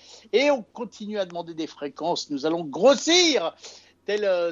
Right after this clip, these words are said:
tel, euh, un animal qui mange beaucoup de cacahuètes,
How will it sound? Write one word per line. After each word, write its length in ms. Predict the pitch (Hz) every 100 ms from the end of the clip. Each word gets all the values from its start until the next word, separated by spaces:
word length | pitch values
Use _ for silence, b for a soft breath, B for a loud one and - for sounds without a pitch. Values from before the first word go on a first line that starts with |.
| 160
tel, 220 | 190 190
euh, 340 | 170 151 147 147
un 100 | 156
animal 560 | 180 165 160 190 190
qui 360 | 156 156 151 143
mange 300 | 151 185 147
beaucoup 380 | 151 147 175 185
de 180 | 151 139
cacahuètes, 800 | - 139 143 123 185 269 269